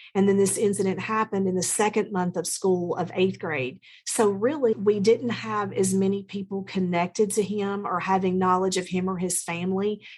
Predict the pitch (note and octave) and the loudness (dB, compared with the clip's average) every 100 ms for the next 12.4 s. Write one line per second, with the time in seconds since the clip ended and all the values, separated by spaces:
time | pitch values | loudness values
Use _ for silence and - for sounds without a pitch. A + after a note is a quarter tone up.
0 | - G3 G#3 F#3+ F#3+ F#3+ F#3+ F3+ - F#3+ | -2 0 4 4 6 4 4 0 0 0
1 | E3+ E3+ - F3+ F3+ E3 - F#3+ - E3+ | 0 0 -2 -2 -2 -2 0 0 2 2
2 | F3 F3+ F3+ F3 - F3+ E3+ F3 F3 - | 2 0 -2 -2 -2 -4 -4 -6 -6 -4
3 | F3 F3+ F3+ - _ - - G#3+ G3 - | -4 -4 -8 -16 _ -20 -4 0 0 2
4 | G#3 G3+ F#3+ - G#3 A3 B3+ B3 G3 G3 | 2 0 -2 -6 0 2 2 2 2 2
5 | G3 - - - A3+ G#3+ A#3 A3 F#3+ F3+ | 0 -4 -8 -6 -2 0 0 0 0 2
6 | E3+ F3+ - - G3+ F#3+ - G3 G3 F#3+ | 0 0 -4 -8 -2 -2 0 0 0 4
7 | G#3 A#3 - G3+ F#3 F#3 - F#3 F3+ - | 4 4 -2 0 0 0 0 -2 -2 -2
8 | F#3 F3+ F#3 F3+ F#3 F#3 E3+ E3 - - | -4 -2 -2 -2 -2 0 0 -2 -4 -12
9 | _ - G3+ - G3 - G3+ G#3+ A#3 - | _ -2 0 0 -2 -2 -2 0 0 0
10 | G#3 G3 F#3 G3 G3 G#3 - G#3+ F#3+ D3+ | 2 2 0 0 2 2 0 -2 -2 -4
11 | - F#3 F3+ F#3 E3+ F#3 F3 F3 - E3+ | -4 -4 -4 0 0 2 0 0 -2 -2
12 | E3+ D#3 A#2+ - | -2 -4 -8 -10